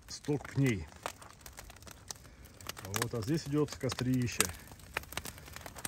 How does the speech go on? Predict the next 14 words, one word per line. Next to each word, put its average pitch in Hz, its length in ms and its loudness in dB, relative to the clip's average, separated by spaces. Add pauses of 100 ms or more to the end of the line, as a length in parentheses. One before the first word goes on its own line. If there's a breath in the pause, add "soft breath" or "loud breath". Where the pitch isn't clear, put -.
(220)
Ну 220 100 10
ладно, 247 300 10
вот 143 120 8
я 180 120 10
вас, 175 160 8
наверное, 165 200 8
утомил 190 340 8
своими 131 240 6
рассказами. 110 500 6 (1900)
Можно 135 200 4
ещё 139 180 4
раз 127 140 6
так 113 200 0
вот 107 100 0